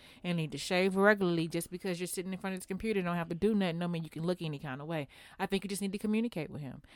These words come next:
And I feel like the fact that you would write a letter first tells me that, um, maybe you should not be his fiance, right? Um,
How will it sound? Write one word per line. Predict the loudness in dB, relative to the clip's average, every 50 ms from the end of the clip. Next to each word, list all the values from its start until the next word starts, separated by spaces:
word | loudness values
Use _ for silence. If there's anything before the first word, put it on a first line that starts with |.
| -10 -4
And | 0 0 2
I | 2 0
feel | 0 0 2
like | 4 4 4 4 2 -2
the | -6
fact | -4 -4 -4 -4 -4
that | -8 -8 -6
you | -4
would | -2 0
write | 0 2 2
a | 2
letter | 2 0 0 0 0
first | -2 -2 -2 -2 -2 -2 -4 -4
tells | -4 -4 -4 -4 -4 -6 -8
me | -6 -4 -4 -4 -6 -8 -12 _ _ _ _ _ _ _ _ _ _ _ _ _ _ _ _ _ _ _ _ _ _ _ _ _ _ -18 -14 -14 -14 -12 _ -4
that, | 0 0 0 0 0
um, | -2 -2 -4 -4 -6 -8 -10 -10 -4
maybe | 0 0 0 0 0 -2
you | -4 -4 -6 -6
should | -4 -4 -4
not | -4 -4 -6 -6
be | -8 -8
his | -8 -10 -12
fiance, | -12 -14 -14 -14 -14 -16 -20 -20 -20 -20 -20 -20 _ _ _ _ _ _ _ _ _ _ _
right? | 2 4 4 4 4 2 0 -2 -8 -4 0
Um, | 2 4 6 6 6 4 4 2 -2 -4 -8 -12